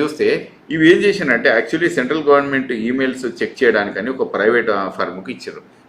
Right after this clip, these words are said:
ప్రైవేట్ ఫర్మ్‌కి ఇస్తే దాని మీద ఎన్నో సైబర్ అటాక్లు అయినాయి, మల్టిపుల్ సైబర్ అటాక్స్. చూడండి ఇక్కడ,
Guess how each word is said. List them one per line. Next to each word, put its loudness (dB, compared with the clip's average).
ప్రైవేట్ 6
ఫర్మ్‌కి 2
ఇస్తే -2
దాని 6
మీద 4
ఎన్నో 2
సైబర్ 4
అటాక్లు 0
అయినాయి, -4
మల్టిపుల్ -2
సైబర్ 0
అటాక్స్. -10
చూడండి 2
ఇక్కడ, -8